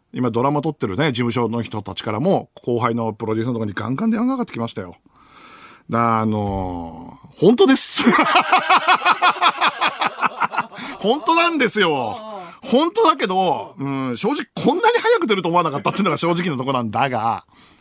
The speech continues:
あのー、えっとですね、えー、退社するのは、これこっからはちょっと真面目に話します。一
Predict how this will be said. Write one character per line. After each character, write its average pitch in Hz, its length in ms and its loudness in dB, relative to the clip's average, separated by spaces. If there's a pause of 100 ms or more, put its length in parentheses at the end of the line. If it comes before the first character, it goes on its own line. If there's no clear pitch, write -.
(160)
あ 180 220 4
の 208 1120 4 (800)
ー、 151 80 0
え - 40 2
っ - 40 0
と 180 100 -2
で 139 60 2
す - 80 -8
ね、 110 200 -6 (160)
え 143 640 0
ー、 - 80 0
退 254 140 2
社 240 200 4
す 262 140 0
る 262 120 4
の 208 100 2
は、 147 160 2
こ 127 100 2
れ 208 60 4
こ 226 140 0
っ 202 100 -14
か 269 100 4
ら 294 80 4
は - 40 4
ち - 80 -4
ょ - 20 -8
っ - 20 -8
と 147 40 -2
真 139 140 4
面 180 80 0
目 240 60 2
に 226 60 2
話 220 160 2
し 208 60 0
ま 175 80 0
す。 117 80 -10
一 147 120 -2